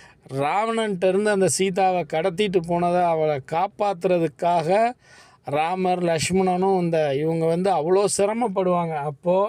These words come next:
இந்த ஆஞ்சநேயர் தனதோட வானர சேனைகளை வைத்து கடலில் பாலம் அமைத்தவர். அதான் இன்னைக்கு வரைக்கும் சொல்லப்பட்டு கொண்டிருக்கும்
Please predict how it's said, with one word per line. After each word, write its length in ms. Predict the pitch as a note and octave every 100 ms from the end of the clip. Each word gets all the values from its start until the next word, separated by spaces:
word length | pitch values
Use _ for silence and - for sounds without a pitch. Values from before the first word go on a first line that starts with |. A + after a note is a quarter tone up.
| A#3 - - - _
இந்த 280 | E3 F3 E3 D#3
ஆஞ்சநேயர் 680 | E3+ G#3+ A3+ A#3+ A3+ G3+ E3
தனதோட 500 | F3+ F3+ F3+ F#3 F3 E3
வானர 520 | E3 F3+ G3+ G3+ G3
சேனைகளை 640 | - F3+ F#3 G3+ F#3+ F#3 F3+
வைத்து 300 | F3 D#3 F#3+ -
கடலில் 580 | E3+ F#3 A3+ A3+ A3+
பாலம் 420 | F3+ F#3 F#3+ G3 F3+
அமைத்தவர். 460 | F3 E3+ F3 E3
அதான் 260 | D#3 F3 F#3+
இன்னைக்கு 480 | F3+ F3+ F#3 G3 F#3+
வரைக்கும் 400 | F#3+ F#3+ G3 F3+
சொல்லப்பட்டு 540 | F3+ F#3+ F3+ F3+ E3+
கொண்டிருக்கும் 720 | E3 F3+ F3 E3 D3+ F#3 G#3